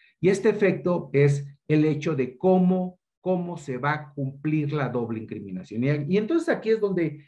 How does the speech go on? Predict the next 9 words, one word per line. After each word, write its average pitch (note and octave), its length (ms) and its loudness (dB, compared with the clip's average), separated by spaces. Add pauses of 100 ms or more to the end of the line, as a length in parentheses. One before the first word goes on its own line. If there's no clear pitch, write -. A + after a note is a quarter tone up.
(140)
ya F3 260 2
elevamos D#3+ 600 2
un D#3 160 -6
poco C#3+ 280 -4
el C3+ 120 0
contexto B2 640 -4
de A#2+ 80 -4
la C3 160 -6
plática C#3+ 760 -2